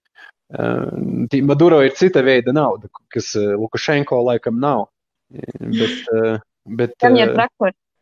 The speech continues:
Speaker 1: izaver jau cerīgi, izaver cerīgi. Galvenais, lai man, par ko es baidos, ir, būdams ite, lai tas, ā, nikai tī neizprovocē, ā, citu vīnu leloku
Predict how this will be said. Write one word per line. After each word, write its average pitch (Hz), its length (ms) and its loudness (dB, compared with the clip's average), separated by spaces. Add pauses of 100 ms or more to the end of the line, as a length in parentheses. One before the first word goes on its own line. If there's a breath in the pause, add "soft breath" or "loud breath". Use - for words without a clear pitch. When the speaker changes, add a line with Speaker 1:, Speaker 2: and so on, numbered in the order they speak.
(100)
Speaker 1:
izaver 196 400 4
jau 160 120 6
cerīgi, 127 580 0
izaver 175 420 -2
cerīgi. 123 400 -2
Galvenais, 170 480 -2
lai 147 160 -2
man, 151 300 -4
par 165 180 -2
ko 185 160 2
es 220 160 2
baidos, 175 400 -2
ir, 180 80 -6
būdams 156 400 -2
ite, 190 240 -4
lai 139 140 -4
tas, 143 280 -10
ā, 147 200 -4
nikai 147 340 -4
tī - 160 -18
neizprovocē, 139 720 -2 (120)
ā, 123 220 -8 (640 soft breath)
citu 147 260 2
vīnu 127 240 0
leloku 127 480 0